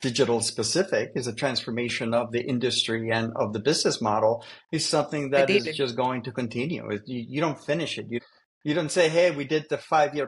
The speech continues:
Speaker 1: plan and now we're done with your, with five-year plan and you did everything you
Speaker 2: Right.
Speaker 1: said five years ago," which is exactly what happened to me. It's, you know,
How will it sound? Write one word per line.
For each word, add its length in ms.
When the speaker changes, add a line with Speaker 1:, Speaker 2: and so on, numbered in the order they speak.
Speaker 1:
plan 320
and 120
now 200
we're 160
done 280
with 120
your, 280
with 180
five-year 400
plan 380
and 160
you 100
did 160
everything 380
you 80
Speaker 2:
Right. 100
Speaker 1:
said 260
five 200
years 160
ago," 280
which 220
is 140
exactly 420
what 160
happened 280
to 60
me. 320
It's, 460
you 80
know, 220